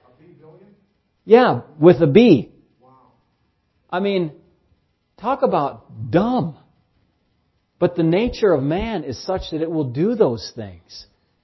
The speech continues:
Speaker 2: Corruption at the lowest level, at the highest level, everywhere in between. Oh,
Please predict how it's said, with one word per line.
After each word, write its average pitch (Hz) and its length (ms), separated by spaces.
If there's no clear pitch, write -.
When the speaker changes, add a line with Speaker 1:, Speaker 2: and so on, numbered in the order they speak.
Speaker 2:
Corruption 185 600
at 131 160
the 117 80
lowest 165 480
level, 202 320
at 139 100
the 127 100
highest 180 460
level, 196 400
everywhere 190 500
in 160 140
between. 131 580
Oh, 143 240